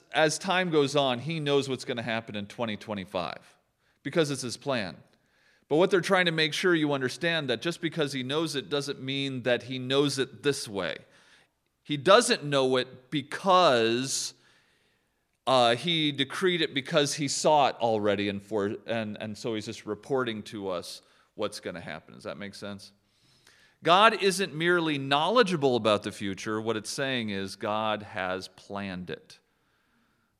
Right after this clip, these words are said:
God arranged it. This is why your pastor is constantly t-,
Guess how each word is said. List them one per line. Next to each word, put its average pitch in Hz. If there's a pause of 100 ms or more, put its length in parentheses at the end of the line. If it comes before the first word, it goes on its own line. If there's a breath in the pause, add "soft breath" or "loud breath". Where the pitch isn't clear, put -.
(180)
God 107
arranged 95
it. - (500 soft breath)
This 113
is 120
why 117
your 110
pastor 113
is 98
constantly 123
t-, 131